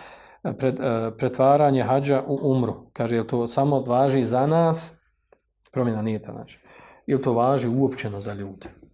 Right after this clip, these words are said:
Pa je rekao, kaže, poslanik sallallahu alejhi ve sellem, „Bel”, kaže, „lena hasa”, ne, kaže, „to važi samo za nas.”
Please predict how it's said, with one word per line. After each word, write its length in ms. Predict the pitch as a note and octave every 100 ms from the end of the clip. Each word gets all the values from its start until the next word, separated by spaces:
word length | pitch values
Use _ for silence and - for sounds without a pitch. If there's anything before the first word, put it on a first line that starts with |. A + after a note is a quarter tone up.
| _ _ _ _ - _ _ _
Pa 100 | A#2+
je 100 | A2
rekao, 260 | A#2 B2+ A#2
kaže, 200 | A2 G#2+
poslanik 320 | A2 A#2+ A#2
sallallahu 240 | A#2+ A#2+
alejhi 20 | A2+
ve 180 | B2+
sellem, 0 |
„Bel”, 100 | B2+
kaže, 160 | A2+ G#2
„lena 280 | A2+ A#2 G2+
hasa”, 340 | - A2 G#2+ A2+
ne, 140 | A#2
kaže, 200 | A2+ A2
„to 80 | A2+
važi 220 | A#2 A2+
samo 220 | G#2 A2+
za 120 | G2+
nas.” 340 | G2+ G2+ -